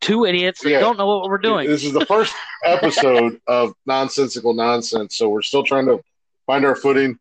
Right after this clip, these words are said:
Speaker 2: Please, uh, please be kind.
Speaker 1: Working out
Speaker 2: Yeah.
Speaker 1: the bugs.
Speaker 2: Uh,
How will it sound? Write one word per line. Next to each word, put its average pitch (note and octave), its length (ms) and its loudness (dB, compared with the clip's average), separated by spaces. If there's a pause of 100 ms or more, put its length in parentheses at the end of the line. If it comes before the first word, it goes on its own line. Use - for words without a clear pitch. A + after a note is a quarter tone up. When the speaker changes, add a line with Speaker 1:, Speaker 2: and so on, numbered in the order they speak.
(440)
Speaker 2:
Please, B2+ 320 0
uh, A2+ 200 4 (420)
please C3 160 0
be A#2+ 140 0
kind. B2 440 -2 (920)
Speaker 1:
Working F3+ 380 -2
out F#3 120 4
Speaker 2:
Yeah. G#3+ 120 0
Speaker 1:
the - 40 -8
bugs. F3 540 -4 (580)
Speaker 2:
Uh, G2+ 300 0